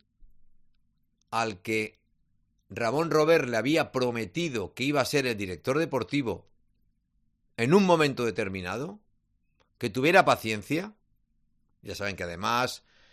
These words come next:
en, en ese verano se nombra a Quique Sánchez Flores de entrenador, por encima de eh, Ángel Gómez, que Ángel Gómez quería a Paco Gémez. Bueno, la historia esa ya la saben, pero no es importante en estos momentos. Lo importante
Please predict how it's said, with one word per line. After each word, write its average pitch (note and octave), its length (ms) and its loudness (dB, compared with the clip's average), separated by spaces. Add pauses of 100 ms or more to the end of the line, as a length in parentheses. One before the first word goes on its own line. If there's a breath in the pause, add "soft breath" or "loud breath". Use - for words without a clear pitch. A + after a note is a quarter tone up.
(140)
en, E2 460 -16
en E2+ 100 -16
ese F#2 220 -6
verano C#3 560 -2
se F2 160 -10
nombra F#2+ 240 -8
a - 20 -8
Quique F2+ 240 -12
Sánchez F2 300 -12
Flores F2+ 320 -6
de E2+ 60 -8
entrenador, C3+ 840 -2
por F2 160 -10
encima F#2 400 -8
de F2 340 -8 (480 soft breath)
eh, F2 340 -16
Ángel F#2 320 -8
Gómez, C3 300 0
que F#2+ 100 -10
Ángel F2 200 -10
Gómez F2 220 -10
quería E2+ 260 -8
a - 40 -10
Paco E2 240 -6
Gémez. D3+ 540 0
Bueno, F2 260 -10 (300)
la F#2 100 -10
historia B2+ 340 -2
esa B2 140 -2
ya A2 100 0
la F#2 120 -2
saben, A2+ 340 4 (420 loud breath)
pero A2 160 2
no C3 160 6
es C3 140 4
importante G#2 560 -2
en F2+ 80 -8
estos E2+ 180 -10
momentos. F2+ 480 -4
Lo E2+ 60 -2
importante D3 680 4